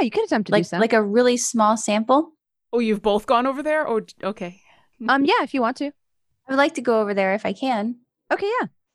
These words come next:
Speaker 1: Yeah, no, at this point, the, like I said, the hole is large enough that you can, cl-, like, you just have to clamber up,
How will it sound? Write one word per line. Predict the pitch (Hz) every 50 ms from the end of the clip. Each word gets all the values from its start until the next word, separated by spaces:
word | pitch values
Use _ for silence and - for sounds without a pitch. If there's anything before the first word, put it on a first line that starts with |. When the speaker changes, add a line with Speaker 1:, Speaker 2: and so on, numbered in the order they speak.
| _ -
Speaker 1:
Yeah, | 262 277 240 180
no, | 190 240 285 294
at | - 247 220 -
this | 320 320 -
point, | - 403 403 370 - -
the, | 285 262 196
like | 220 233 233 254
I | 240
said, | - - 226 196 170 165
the | 190 190
hole | 190 - 240 233 240 233
is | 214 -
large | 190 180 180 180
enough | 190 180 175 175 -
that | - - - - _ _ _ - -
you | 185 190 202
can, | - 214 185 180 170 - - 202 - _ _ _ - - - _ _ _ _ _ -
cl-, | - - -
like, | 185 220 214 185 -
you | 226 220
just | 240 233
have | 254 226 -
to | 196
clamber | - - - 196 185 185 190 180 180 - -
up, | - 180 185